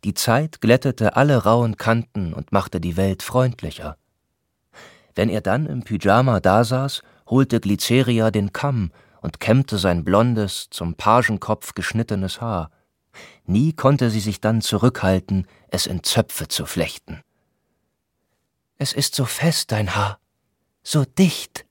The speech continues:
sagte sie jedes Mal, und das war wundervoll, kam doch zu seinem ganzen Repertoire an kostbaren Dingen, die er besaß, nun noch das Haar hinzu.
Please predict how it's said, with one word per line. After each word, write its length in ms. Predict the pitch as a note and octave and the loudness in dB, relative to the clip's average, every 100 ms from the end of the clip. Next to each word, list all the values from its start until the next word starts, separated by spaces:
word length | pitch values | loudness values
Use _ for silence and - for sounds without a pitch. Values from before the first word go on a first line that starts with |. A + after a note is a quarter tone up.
| _ _ _ _ _ _ _ _ | _ _ _ _ _ _ _ _
sagte 380 | - E2 - D#2+ | -4 -4 -6 -10
sie 100 | E2+ | -8
jedes 360 | F#2+ E2+ D#2+ | -6 -6 -4
Mal, 280 | F2 F2+ E2+ _ _ _ _ _ - | -4 -2 -4 _ _ _ _ _ -16
und 180 | A2+ | -10
das 220 | A#2 - A#2 | -6 -4 -2
war 160 | A2+ | -2
wundervoll, 640 | C3 D3 G2 - E2+ F2 - _ _ _ - | -2 -2 -2 -6 -10 -10 -14 _ _ _ 0
kam 240 | A2+ C3 | 2 2
doch 180 | B2 - | 0 -4
zu 140 | - | -6
seinem 300 | G#2 A2 G#2+ | 0 0 0
ganzen 400 | G2+ B2 D#3 C#3 | 2 0 0 -4
Repertoire 680 | A2+ A#2 G#2+ - G#2+ C3+ D#3 | -2 -2 -2 -2 2 4 4
an 180 | A2 G#2 | -2 -4
kostbaren 640 | - C#3 - A2+ A2 G#2+ | 0 0 0 0 0 0
Dingen, 320 | G2 C#3+ D3 A2+ | 0 0 0 -2
die 120 | A2 | 0
er 100 | G#2+ | 0
besaß, 560 | A#2 G2 G#2+ C3 - - - _ _ _ - | 0 2 4 4 0 -10 -20 _ _ _ 0
nun 360 | A#2 C#3+ D3+ | 2 4 2
noch 260 | C3 C3+ - | 2 0 -4
das 360 | - B2+ - | -8 -6 -4
Haar 220 | F3 F#3 C3+ | -2 0 0
hinzu. 540 | E2+ D#3 - - - | -2 -6 -6 -8 -18